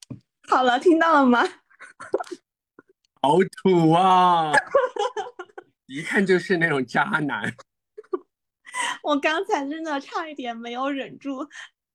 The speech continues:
Speaker 1: 他那个什么九条命。
Speaker 2: 对呀，哎，你说现实生活当中真的有人这样跟你说的话，你一定是翻他的白眼的。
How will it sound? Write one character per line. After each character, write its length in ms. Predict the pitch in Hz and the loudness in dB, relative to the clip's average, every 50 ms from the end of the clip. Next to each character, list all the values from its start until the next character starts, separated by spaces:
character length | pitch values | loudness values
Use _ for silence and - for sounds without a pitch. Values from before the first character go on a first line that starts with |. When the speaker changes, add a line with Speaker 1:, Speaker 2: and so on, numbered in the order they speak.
| _ _ _ _ _ | _ _ _ _ _
Speaker 1:
他 200 | - - 359 330 | -10 -8 -6 -2
那 320 | 349 466 453 403 370 302 | -2 -2 0 0 -2 -2
个 60 | 262 | -2
什 160 | 269 - 285 | -4 -8 -8
么 120 | 254 269 302 | -8 -6 -8
九 260 | - _ - 240 208 | -6 _ -4 -4 -4
条 280 | 240 - - 302 208 214 | -6 -6 -6 -6 -6 -4
命。 200 | 247 285 311 330 370 440 - 302 - - _ _ _ _ _ _ - - | -6 -8 -4 -2 -2 -2 -2 -4 -8 -8 _ _ _ _ _ _ -6 -2
Speaker 2:
对 240 | 214 185 175 160 | 0 0 0 0
呀， 160 | - - - - 147 - - - - - | -2 -4 -6 -8 -8 -10 -8 -10 -8 -6
哎， 100 | 202 170 | -2 0
你 100 | - - | 0 2
说 160 | - 202 - | 2 2 0
现 200 | - 226 208 180 | 0 -2 -4 -6
实 100 | - 151 | -6 -8
生 160 | - 180 160 | -8 -6 -4
活 80 | 151 143 | -4 -4
当 160 | 135 147 147 | -4 -6 -4
中 120 | 147 147 - | -4 -6 -6
真 180 | - 156 156 | -6 -6 -4
的 80 | 151 160 | -2 -2
有 160 | 143 123 120 | -2 -2 -2
人 160 | 123 107 139 - | -6 -8 -10 -12
这 200 | - - - 165 | -8 -6 -6 -4
样 120 | 147 123 - _ _ _ _ | -6 -8 -10 _ _ _ _
跟 140 | - 151 147 | -2 0 2
你 80 | 135 | 2
说 260 | 120 - - 156 147 | 0 0 -2 -2 0
的 100 | 139 135 | 0 -2
话， 180 | 123 - 151 - | -2 -2 0 0
你 200 | 131 131 123 113 | 0 0 0 0
一 60 | 120 | 0
定 100 | 131 139 | 0 0
是 160 | 123 - 131 | 0 -2 -4
翻 240 | 123 - 139 131 127 | -2 -2 -2 -2 -2
他 160 | 123 - 139 | -2 -4 -6
的 80 | 120 117 | -6 -6
白 220 | 104 - 107 92 92 | -2 -2 -2 -2 -2
眼 320 | 95 104 110 104 92 85 - | -4 -6 -6 -6 -8 -8 -6
的。 140 | - 104 | -6 -6